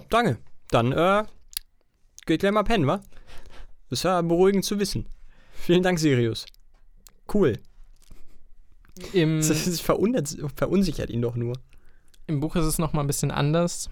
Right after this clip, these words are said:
Speaker 2: Da wird er, glaub ich, abgebrochen, als er Harry den entscheidenden Tipp für die erste Aufgabe geben will. Und es ist ein Moment später,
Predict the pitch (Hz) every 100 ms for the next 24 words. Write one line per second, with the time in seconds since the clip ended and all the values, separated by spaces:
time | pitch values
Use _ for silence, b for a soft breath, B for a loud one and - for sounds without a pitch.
0 | - 156 143 151 143 139 - - 151 147
1 | 147 147 143 - 139 135 131 131 131 131
2 | - 143 143 139 - - - 143 143 -
3 | - - - 175 165 170 170 170 185 214
4 | b b b b b b b - 131 127
5 | 156 147 135 131 135 151 - - 135 135
6 | 180 170 175